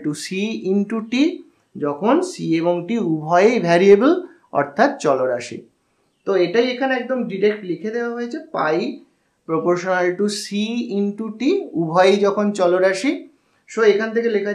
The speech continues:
যায়, একটা constant term আনতে হবে, যেটাকে ইকুয়াল করার জন্য pi equals to K C T। এইবার দেখো, একটা experiment,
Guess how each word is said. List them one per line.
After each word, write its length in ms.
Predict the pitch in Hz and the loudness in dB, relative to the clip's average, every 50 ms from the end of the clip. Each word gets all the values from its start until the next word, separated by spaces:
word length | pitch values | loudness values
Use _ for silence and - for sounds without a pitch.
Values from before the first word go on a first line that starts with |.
| 196 190 | 2 4
যায়, 200 | 156 - - - - - - - | 4 4 2 0 -2 -10 -14 -18
একটা 240 | - _ - 175 175 175 - - - _ _ _ _ 170 | -12 _ -2 0 0 0 -4 -8 -16 _ _ _ _ -2
constant 460 | 170 165 165 165 - 185 185 185 185 185 - | -2 -2 -2 -4 -2 -2 -2 -2 0 4 6
term 240 | 160 160 175 180 185 185 185 | 6 8 6 6 4 2 0
আনতে 200 | 180 185 180 190 190 | -2 -4 -2 -2 0
হবে, 140 | 190 202 208 196 | 0 0 -2 -2
যেটাকে 320 | 175 - 160 160 160 165 160 151 151 - 175 | -2 -2 -2 -2 -2 -2 -2 -2 -2 -4 -6
ইকুয়াল 280 | 165 - - 196 208 214 208 208 | -8 0 4 6 6 6 6 2
করার 220 | 214 214 214 214 214 214 | 0 0 0 -2 -4 -4
জন্য 140 | 220 226 233 233 233 - | -4 -4 -4 -6 -2 2
pi 160 | 165 160 160 160 160 165 | 4 4 4 4 2 0
equals 320 | 160 - 170 170 170 170 - | 0 -2 -2 -2 -2 -4 -8
to 60 | - 220 214 - - | -10 -10 -10 -10 -6
K 20 | 190 185 185 202 226 226 - - | -2 2 2 2 2 0 -2 -8
C 20 | - 208 196 202 202 - - - | -8 -6 -4 -4 -4 -6 -8 -8
T। 20 | - 254 233 160 - - - _ _ _ _ _ _ _ _ _ _ _ _ _ _ _ _ - - 190 | -4 -4 -4 -4 -4 -8 -14 _ _ _ _ _ _ _ _ _ _ _ _ _ _ _ _ -4 0 2
এইবার 280 | 240 - 262 269 233 - - - | 2 4 4 4 4 4 2 0
দেখো, 300 | 143 139 - - 175 196 247 339 - - - _ _ _ _ _ _ _ | 0 0 0 0 0 0 2 2 0 -6 -12 _ _ _ _ _ _ _
একটা 240 | 143 139 - - 262 226 208 | -12 -12 0 4 4 4 4
experiment, 600 | 214 - - - - 240 240 247 254 254 247 233 | 2 -2 -8 -2 0 0 0 2 2 2 2 2